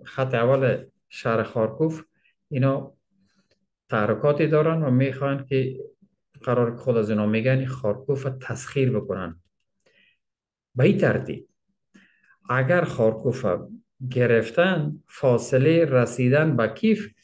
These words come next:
بسیار کوتاه می‌شه. چقدر می‌شه؟ یکصد کیلومتر. یکصد کیلومتر یک خیز است. این موارد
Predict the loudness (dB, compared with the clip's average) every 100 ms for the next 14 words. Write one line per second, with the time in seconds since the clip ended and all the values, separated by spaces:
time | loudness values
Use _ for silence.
0 | _ _ -8 -4 0 0 -2 -2 0 0
1 | -2 -4 -4 -10 -14 -8 -2 2 4 4
2 | 2 2 0 -2 _ _ _ _ -20 _
3 | _ _ _ -4 -4 -4 -2 -2 -2 -8
4 | -8 -8 -12 -20 _ _ _ _ -4 -4
5 | -2 -2 -2 -4 -2 -2 -4 -4 -2 -4
6 | -8 -8 -10 -18 -20 _ _ -20 -20 _
7 | _ _ _ _ _ _ _ _ _ _
8 | _ _ _ -20 _ _ _ 2 4 4
9 | 0 -6 -8 0 2 4 6 6 4